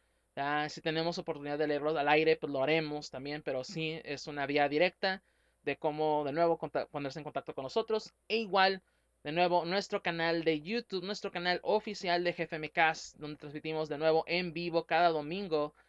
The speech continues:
alrededor de cuatro o cuatro y media de la tarde, ¿no? Alrededor de esas horas, ¿verdad? <clears throat> Perdón. Y de nuevo, ¿verdad? Si quieren checar los videos on demand, ¿verdad? Las grabaciones de cada episodio, ahí lo pueden hacer. También están todos los episodios disponibles ahí,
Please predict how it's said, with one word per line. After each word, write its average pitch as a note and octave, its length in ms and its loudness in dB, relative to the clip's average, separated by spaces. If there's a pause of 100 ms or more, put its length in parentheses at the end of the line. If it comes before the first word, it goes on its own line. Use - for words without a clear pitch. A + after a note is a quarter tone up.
(200)
alrededor E3+ 720 0
de D#3 180 2
cuatro F#3+ 640 2
o F#3+ 200 0
cuatro E3 340 0
y E3 40 -6
media D#3 200 2
de D#3 60 4
la D3+ 100 4
tarde, C3 340 2
¿no? C#3+ 80 -2
Alrededor C#3+ 580 2
de D3 260 0
esas C#3 260 -8
horas, A3+ 460 4 (380)
¿verdad? D3 320 -2 (1000)
<clears throat> F#3+ 320 -4
Perdón. E3 340 2 (640)
Y F3+ 300 0
de E3+ 100 4
nuevo, G3+ 300 4
¿verdad? F3+ 240 4
Si D#3+ 200 -8
quieren E3+ 240 -2
checar D#3+ 280 0
los E3+ 240 4
videos D3 300 0
on D3+ 80 -6
demand, G3+ 400 -2
¿verdad? E3+ 280 0
Las C#3+ 180 -2
grabaciones D3 500 -4
de D3 80 -4
cada C#3+ 220 0
episodio, F3+ 460 -2
ahí C3+ 120 -2
lo C3+ 140 -4
pueden C3+ 180 -6
hacer. F#3+ 260 -4
También C#3+ 260 -2
están C#3+ 300 -4
todos D3 260 4
los E3+ 120 2
episodios D3+ 340 -6
disponibles C#3+ 420 -10
ahí, D#3+ 220 -6